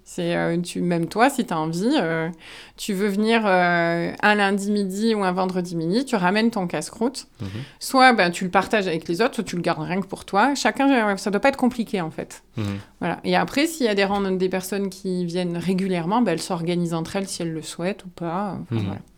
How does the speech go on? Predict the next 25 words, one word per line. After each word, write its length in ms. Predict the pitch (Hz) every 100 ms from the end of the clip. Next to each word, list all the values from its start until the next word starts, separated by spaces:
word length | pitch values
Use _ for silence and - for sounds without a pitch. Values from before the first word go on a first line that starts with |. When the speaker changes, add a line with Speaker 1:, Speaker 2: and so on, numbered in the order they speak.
| _ _ _ -
Speaker 1:
Mais, 100 | -
Speaker 2:
D'accord. 160 | 170 185
Speaker 1:
euh, 180 | 175 180 - _
toute 220 | - 269
personne 340 | 269 226 240 226
est 40 |
bienvenue. 280 | 185 170 208
D'ailleurs, 300 | 196 165 196
euh, 80 | 170 -
on 100 | 196
t'invite 420 | 196 170 196 -
à 60 | 190
venir, 300 | 170 160 185
euh, 120 | 208 175 - - - - 110
un 40 |
Speaker 2:
D'accord. 160 | 208 220
Speaker 1:
vendredi 360 | 220 208 202
midi, 280 | 196 170 240
si 80 | -
tu 160 | 190
veux 180 | 180 185 233 185
<laughs> 160 | - 190
manger 260 | 185 185 208
avec 220 | 196 -
nous. 140 | 180